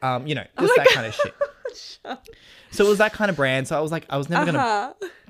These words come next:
Speaker 1: buy into it. And, uh, I'm, and in my line of work, I never need to
Speaker 2: No.
Speaker 1: have that kind of shit anyway. In fact, I
Speaker 2: Yeah.
Speaker 1: was wearing, like, nice shirts and stuff to work. And my boss was like, "Why are you doing this?
Speaker 2: It's too
Speaker 1: You're, we,
Speaker 2: nice.
Speaker 1: we
Speaker 2: <laughs>
Speaker 1: are a creative company. You're a creative.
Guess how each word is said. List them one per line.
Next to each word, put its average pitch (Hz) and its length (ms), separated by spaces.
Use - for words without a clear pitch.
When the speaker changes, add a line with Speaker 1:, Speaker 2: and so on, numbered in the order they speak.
Speaker 1:
buy 113 220
into 107 300
it. - 140
And, 127 240
uh, 131 100
I'm, 131 340
and 139 260
in 165 140
my 131 360
line 113 280
of 95 100
work, 95 300
I 110 100
never 107 500
need 98 440
to 143 100
Speaker 2:
No. 104 60
Speaker 1:
have 101 220
that 101 160
kind 95 160
of 101 60
shit 98 160
anyway. 98 440
In 139 120
fact, 143 260
I 131 140
Speaker 2:
Yeah. 135 60
Speaker 1:
was 143 140
wearing, 143 280
like, 147 160
nice 113 240
shirts 104 300
and 110 80
stuff 98 200
to 101 80
work. 95 220
And 107 80
my 104 80
boss 104 260
was 117 120
like, 107 240
"Why 123 140
are 160 60
you 190 160
doing 143 300
this? 98 100
Speaker 2:
It's 95 120
too 131 220
Speaker 1:
You're, 135 160
we, 151 160
Speaker 2:
nice. - 100
Speaker 1:
we 165 300
Speaker 2:
<laughs> - 0
Speaker 1:
are 139 280
a 131 100
creative 143 480
company. 117 360
You're 123 300
a 143 40
creative. 110 680